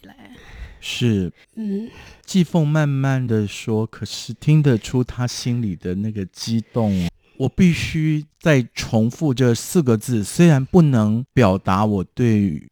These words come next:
Speaker 2: 单身母亲的敬意，可是季凤就是为母则强。那么恶劣的生活环境，她为了要跟孩子聚在一块儿，别人休息，她继续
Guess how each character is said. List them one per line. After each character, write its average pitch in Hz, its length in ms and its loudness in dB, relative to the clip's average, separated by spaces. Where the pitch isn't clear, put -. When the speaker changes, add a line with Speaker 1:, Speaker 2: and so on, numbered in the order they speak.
Speaker 2:
单 123 180 4
身 123 240 4
母 107 180 2
亲 110 300 0
的 101 140 0
敬 101 340 2
意， 87 320 0
可 117 160 2
是 110 520 4
季 139 180 0
凤 110 420 2
就 131 200 2
是 113 160 0
为 98 280 4
母 110 240 2
则 95 400 -4
强。 95 520 0
那 208 120 8
么 185 120 8
恶 185 180 6
劣 170 160 6
的 127 100 0
生 131 220 -2
活 107 160 -2
环 95 340 -6
境， 98 380 -8
她 160 160 -8
为 202 240 4
了 147 160 0
要 127 200 -4
跟 120 200 -6
孩 95 480 -8
子 90 440 -10
聚 123 240 -2
在 101 180 -2
一 78 140 -6
块 - 220 -6
儿， - 160 -6
别 160 140 4
人 196 160 4
休 202 180 2
息， 78 420 -8
她 117 180 -10
继 139 240 -6
续 101 400 -6